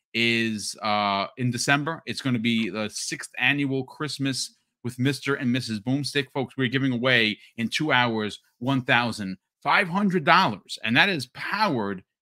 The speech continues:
by the super chats that we kinda tuck away and the channel memberships we kinda tuck away. And we're giving away ten one hundred dollar gift cards, as well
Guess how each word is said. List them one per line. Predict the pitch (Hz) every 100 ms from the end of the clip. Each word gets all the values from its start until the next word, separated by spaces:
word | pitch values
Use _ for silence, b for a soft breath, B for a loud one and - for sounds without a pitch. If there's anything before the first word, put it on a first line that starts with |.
| _
by | 151
the | 180
super | - 147
chats | 135 143 139 135
that | 123
we |
kinda | 117 131 123
tuck | - 123
away | 131 120 117
and | 110
the | 98
channel | 120 120
memberships | 120 120 113 120 -
we | 107
kinda | 107 107
tuck | - 107 113
away. | 107 98 98 92 b b b -
And | 113 113 113 113
we're |
giving | 113 131 127
away | 117 110
ten | - 135 147 147
one | 131 147
hundred | 139 131 123
dollar | 123 123 120
gift | 123 123
cards, | - 117 117 113 -
as | 120 104
well | 110 123 123 123